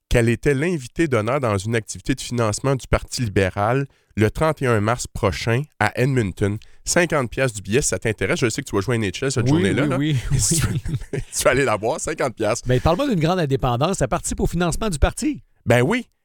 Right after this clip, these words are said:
Speaker 1: Elle est l'invitée d'honneur dans une activité de financement libéral à la fin du mois. Puis elle est nommée dans une histoire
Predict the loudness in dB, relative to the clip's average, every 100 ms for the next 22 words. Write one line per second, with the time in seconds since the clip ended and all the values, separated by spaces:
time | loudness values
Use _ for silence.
0 | _ 0 2 2 0 0 -2 -2 0 2
1 | 2 4 2 0 -2 -4 -2 -2 -4 -4
2 | -6 -2 0 0 0 0 0 0 0 0
3 | 0 0 2 2 2 0 -2 -4 _ _
4 | 0 2 2 0 -4 -4 -2 -2 2 2
5 | 0 _ _ _ 2 2 2 2 2 2
6 | 0 0 0 0 0 -2 -2 -2 -4 -2
7 | 2 2 2